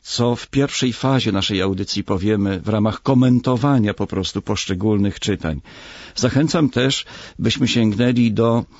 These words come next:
wydrukowanej liturgii słowa, a dołączonej bądź to do tygodnika Niedziela, bądź też, e, zamieszczonej w tygodniku Gość Niedzielny,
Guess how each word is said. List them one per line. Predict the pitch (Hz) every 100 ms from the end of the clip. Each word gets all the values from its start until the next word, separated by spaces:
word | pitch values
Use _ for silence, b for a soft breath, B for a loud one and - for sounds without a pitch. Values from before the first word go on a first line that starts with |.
| B B
wydrukowanej | 95 120 113 120 131 113 156 160 123
liturgii | 113 120 123 101 104
słowa, | - 131 127 127
a | 110
dołączonej | 101 123 113 107 - 135 127 117 110 - B B
bądź | - 113 123 -
to | 117
do | 107
tygodnika | 101 104 107 92 113 - 101
Niedziela, | 95 95 87 131 139 117
bądź | 101 107 101 -
też, | - 101 - -
e, | 101 101 98
zamieszczonej | 95 104 101 - 104 101
w | 95
tygodniku | 98 95 95 98 92 - 98
Gość | 87 90 - 107
Niedzielny, | 101 92 117 101 85 80